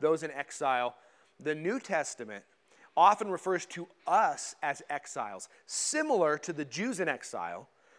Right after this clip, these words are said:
They were cast all over, still God's people. We are all over the world. We are in different kingdoms, American kingdoms, Russian kingdoms, Chinese kingdoms.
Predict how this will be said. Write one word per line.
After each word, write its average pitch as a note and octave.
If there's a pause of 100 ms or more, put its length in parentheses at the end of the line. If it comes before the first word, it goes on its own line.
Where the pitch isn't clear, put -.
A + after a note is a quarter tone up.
(100)
They D#3+
were E3
cast G#3
all F3+
over, F#3 (160)
still D4
God's G#3+
people. A3+ (720)
We A3
are D#3+ (200)
all G3
over F3
the E3
world. C3 (260)
We A3
are G#3+ (140)
in A#3
different G#3+
kingdoms, F3
American D#3+
kingdoms, F3
Russian E3+
kingdoms, F3+ (220)
Chinese G#3+
kingdoms. G3+